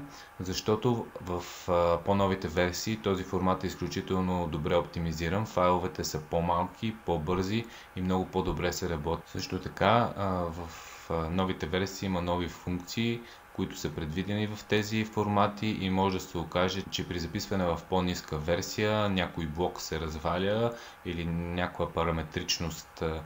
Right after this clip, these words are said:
ако чертаете с параметрични чертежи, се разваля. За да избегнете тези проблеми и за да работите с бързи и малки файлове като размер, винаги използвайте две хиляди и десет.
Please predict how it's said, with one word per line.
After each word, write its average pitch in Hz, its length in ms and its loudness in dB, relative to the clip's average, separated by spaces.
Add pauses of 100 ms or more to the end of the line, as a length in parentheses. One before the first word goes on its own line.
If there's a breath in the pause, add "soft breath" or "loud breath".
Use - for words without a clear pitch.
(340 loud breath)
ако 82 240 -6
чертаете 85 480 0
с - 40 -10
параметрични 85 580 -4
чертежи, 80 580 -4
се 78 380 -4
разваля. 82 640 -2 (400 loud breath)
За 92 220 -2
да 82 80 -2
избегнете 92 560 2
тези 85 240 0
проблеми 85 760 -2
и 90 60 -6
за 85 120 -4
да 78 160 -2
работите 85 480 -4
с 80 220 -6
бързи 87 540 0 (460 loud breath)
и 90 260 0 (420)
малки 87 440 2
файлове 78 560 0
като 76 260 -6
размер, 87 460 0 (280 loud breath)
винаги 92 280 -2
използвайте 82 800 -4
две 82 240 -4
хиляди 80 400 -4
и 78 40 -2
десет. 80 640 -4